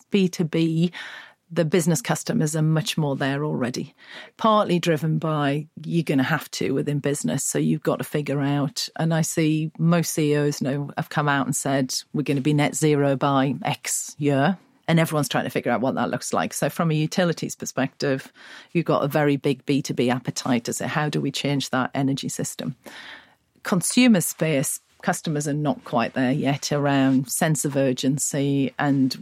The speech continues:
what it's gonna take from a behaviour change perspective to get you to be much more net zero around your home.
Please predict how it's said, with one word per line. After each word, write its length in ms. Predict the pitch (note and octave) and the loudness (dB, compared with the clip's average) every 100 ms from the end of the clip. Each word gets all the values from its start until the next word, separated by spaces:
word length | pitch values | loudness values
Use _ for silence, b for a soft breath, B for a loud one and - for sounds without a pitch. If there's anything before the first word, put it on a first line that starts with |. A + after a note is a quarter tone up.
| - D3+ | -8 -4
what 180 | D3+ C#3+ | 0 2
it's 160 | C#3 - | 0 0
gonna 220 | C3+ B2+ | 2 2
take 400 | - C#3+ C3+ - | 2 -2 -2 -6
from 240 | - D3 | -6 -4
a 60 | C3+ | -2
behaviour 420 | C3+ D3 C#3+ B2+ | 0 0 0 -2
change 340 | B2+ C3+ B2+ | -2 -2 -2
perspective 540 | - - - - - - | -4 -6 -6 -6 -10 -8
to 100 | - | -6
get 240 | - D3 | -2 0
you 320 | - C#3 C#3 C#3 | 0 0 0 -2
to 160 | - | -4
be 160 | C#3 C#3 | -2 0
much 280 | C#3+ C3+ - | 0 -2 -2
more 300 | B2+ C3 B2+ - - - | 0 0 -2 -8 -14 -2
net 240 | D#3 C3 - | 0 0 0
zero 380 | C#3+ C3+ C3 | 2 2 2
around 240 | C3 C3 A#2 | 2 0 0
your 100 | C3 | -2
home. 320 | D3 C#3+ D3+ | -2 -2 -4